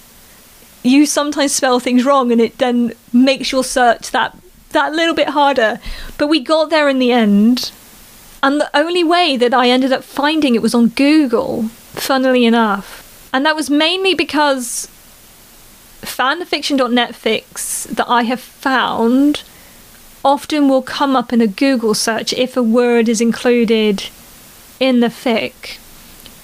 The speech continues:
A O three doesn't always come up on Google searches depending on how a person has kind of done their work. So I often find that better than searching fanfiction dot net 'cause I find the searching on sa-, fanfiction dot net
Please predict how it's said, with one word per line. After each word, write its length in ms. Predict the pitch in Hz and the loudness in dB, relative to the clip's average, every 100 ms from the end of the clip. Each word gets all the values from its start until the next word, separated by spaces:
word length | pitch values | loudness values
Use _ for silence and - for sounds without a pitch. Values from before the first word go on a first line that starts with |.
| - | -4
A 240 | 269 311 311 | -2 0 -2
O 40 | |
three 200 | - 285 | -2 -2
doesn't 240 | 254 247 | -2 0
always 220 | 240 247 - | 0 0 0
come 160 | 247 | 0
up 200 | 240 214 - | 0 -2 -2
on 200 | 240 233 | 0 2
Google 260 | 240 226 | 0 0
searches 360 | 226 233 202 233 | 0 -2 -2 -4
depending 360 | 226 247 233 240 | -4 -2 0 0
on 120 | 220 | 0
how 280 | 233 233 226 | 0 0 0
a 40 | |
person 360 | - 233 - 226 | -2 -2 2 2
has 240 | 226 196 | 2 0
kind 240 | - 233 | -4 -2
of 260 | 220 269 254 - - - - - - | -4 -6 -16 -18 -20 -20 -20 -16 -4
done 240 | 226 226 | 0 2
their 180 | 220 214 | 2 2
work. 380 | 269 226 - - | 2 0 -4 -2
So 280 | 240 240 233 - - - - | 0 0 -2 -14 -20 -18 -2
I 160 | 269 302 | 2 2
often 320 | 320 - 339 | 0 -4 -8
find 360 | - 277 269 277 | -4 0 0 0
that 340 | 277 226 - | -2 -4 -4
better 640 | 240 226 - 311 320 330 302 - - | -4 -4 -2 2 2 2 -2 -10 -6
than 220 | 247 247 | -4 -4
searching 480 | - 294 233 254 254 | -2 -2 -2 -2 -2
fanfiction 680 | 247 220 233 269 247 311 294 | -2 -4 -2 -4 -4 -4 -2
dot 200 | 320 302 | -2 -2
net 220 | 339 - | -6 -6
'cause 140 | 233 | -6
I 80 | - | -6
find 360 | 226 254 277 262 | -4 -2 0 0
the 60 | |
searching 640 | - - 262 247 - - 233 | -2 0 0 0 -4 -2 0
on 80 | 233 | 0
sa-, 280 | - 233 | 0 -2
fanfiction 680 | 233 254 240 233 254 247 226 | -2 -4 -4 -2 -4 -2 0
dot 180 | 233 214 | 0 0
net 220 | 220 - | -2 -4